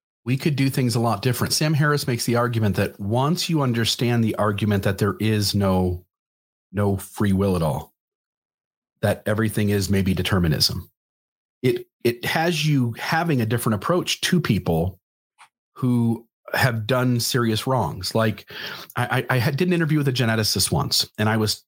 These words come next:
the whole point of the interview was on Mormon discussion. It was about, uh, being lesbian, gay, transgender. And I,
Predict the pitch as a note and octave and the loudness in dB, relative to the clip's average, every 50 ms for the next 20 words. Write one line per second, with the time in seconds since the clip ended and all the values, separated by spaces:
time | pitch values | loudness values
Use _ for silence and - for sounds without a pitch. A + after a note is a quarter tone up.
0 | _ - G#2+ G#2 - - D#3+ D#3+ D#3 - D#3+ D3 C#3+ C3 A#2+ B2 B2+ B2+ A#2+ A#2+ | _ -4 -4 -2 0 0 0 0 0 0 0 2 2 2 2 2 2 0 2 0
1 | A#2+ A#2 A2 G#2 G#2+ G#2+ G2+ G#2 A#2 B2 C3 B2+ A#2 - - B2 G#2+ G#2 - - | 2 2 2 2 0 0 0 2 2 2 2 0 0 0 0 0 0 0 2 2
2 | A2 G2+ - F#2+ F#2+ G2+ G#2+ G#2+ G#2+ G#2+ G2+ F#2+ - - - - - - - _ | 2 2 2 0 0 0 0 0 2 2 0 -2 -4 -10 -20 -20 -20 -20 -20 _
3 | _ _ _ _ _ _ - G#2+ G#2 G2+ F#2+ F#2 F#2 B2 B2+ B2+ C3 B2+ A#2+ A2 | _ _ _ _ _ _ -6 -2 -2 -2 0 0 0 0 2 2 2 2 2 2
4 | A2+ A2+ B2 A#2+ B2 B2 A#2+ A2+ G#2+ A2+ A2+ A2 G#2+ G#2+ G#2+ G#2 - - G#2+ G2+ | 2 0 0 -2 0 0 0 0 0 0 0 0 2 2 0 0 -2 0 0 0
5 | G2+ G2 - - G#2+ G2+ G2+ F2+ D#2+ C#2+ E2+ - _ _ _ _ - - - - | 0 0 0 2 2 2 2 2 0 -2 -4 -8 _ _ _ _ -18 -18 -16 -18
6 | - - - _ _ - B2 A#2+ A2+ A#2 A#2 A2+ A2 A#2+ B2 B2 A#2 | -18 -20 -20 _ _ -2 0 2 2 2 0 0 0 0 0 0 -2